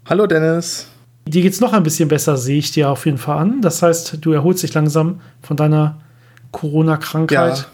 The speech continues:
Speaker 1: es geht langsam aufwärts.
Speaker 2: Sehr gut.
Speaker 1: Stück für
Speaker 2: Ja,
Speaker 1: Stück.
Speaker 2: wir haben's jetzt, ich,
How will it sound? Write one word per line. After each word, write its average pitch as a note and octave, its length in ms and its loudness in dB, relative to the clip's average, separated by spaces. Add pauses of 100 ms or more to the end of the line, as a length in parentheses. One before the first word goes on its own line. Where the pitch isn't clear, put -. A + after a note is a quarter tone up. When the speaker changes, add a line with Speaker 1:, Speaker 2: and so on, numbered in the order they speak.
(340)
Speaker 1:
es - 100 -20
geht D#3+ 140 2
langsam C#3+ 380 -2
aufwärts. C#3 640 -2 (200)
Speaker 2:
Sehr D3 380 2
gut. C#3 540 -6
Speaker 1:
Stück - 240 -4
für - 140 -12
Speaker 2:
Ja, D#3+ 140 4
Speaker 1:
Stück. G#3+ 100 2
Speaker 2:
wir F3+ 80 2
haben's G#3 260 0
jetzt, - 380 -2
ich, - 200 -12